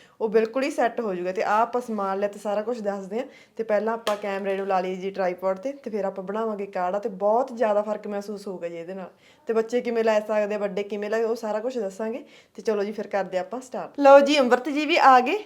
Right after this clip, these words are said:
ਤੇ ਇਹਨਾਂ ਨੂੰ ਆਪਾਂ ਬਣਾ ਕੇ ਦਿੰਨੇ ਆ ਜੀ ਕਿ ਇੱਕ ਅਜਿਹੀ ਚੀਜ਼ ਜਿਹਦੇ ਨਾਲ ਇਹਨਾਂ ਦਾ ਖੰਘ ਜ਼ੁਕਾਮ ਹੈ ਕੋਹਾਂ ਦੂਰ ਭੱਜ ਜਾਊਗਾ।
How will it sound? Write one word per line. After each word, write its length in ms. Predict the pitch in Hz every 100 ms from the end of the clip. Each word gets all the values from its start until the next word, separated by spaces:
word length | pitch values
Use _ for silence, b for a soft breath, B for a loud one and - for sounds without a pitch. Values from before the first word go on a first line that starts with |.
| -
ਤੇ 60 | 240
ਇਹਨਾਂ 300 | 233 240 262
ਨੂੰ 80 | 285
ਆਪਾਂ 180 | 269
ਬਣਾ 360 | 208 226 240 269
ਕੇ 140 | 262
ਦਿੰਨੇ 360 | 214 196 196 196
ਆ 40 |
ਜੀ 160 | 202 190
ਕਿ 120 | 208
ਇੱਕ 160 | 214 -
ਅਜਿਹੀ 320 | 190 202 220
ਚੀਜ਼ 300 | 247 208 208
ਜਿਹਦੇ 160 | 202 220
ਨਾਲ 100 | 247
ਇਹਨਾਂ 160 | 226
ਦਾ 60 | 254
ਖੰਘ 300 | - 208 208
ਜ਼ੁਕਾਮ 440 | 233 254 208 202
ਹੈ 60 | 233
ਕੋਹਾਂ 420 | 254 277 294 302
ਦੂਰ 180 | 294 277
ਭੱਜ 260 | 277 269
ਜਾਊਗਾ। 280 | 196 175 -